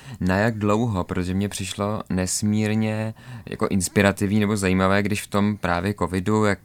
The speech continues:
jsem poslouchal různé rozhovory a tak, tak vystupovali sociologové, ekonomové, antropologové,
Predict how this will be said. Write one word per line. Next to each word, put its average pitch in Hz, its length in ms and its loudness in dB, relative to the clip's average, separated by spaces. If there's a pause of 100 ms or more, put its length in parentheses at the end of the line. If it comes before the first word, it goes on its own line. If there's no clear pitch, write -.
(100)
jsem 90 180 -6
poslouchal 92 320 -2
různé 92 240 -2
rozhovory 101 420 -2
a 92 80 -6
tak, 98 160 -2 (360)
tak 95 120 -4
vystupovali 92 500 2
sociologové, 90 840 2
ekonomové, 92 640 0
antropologové, 92 960 0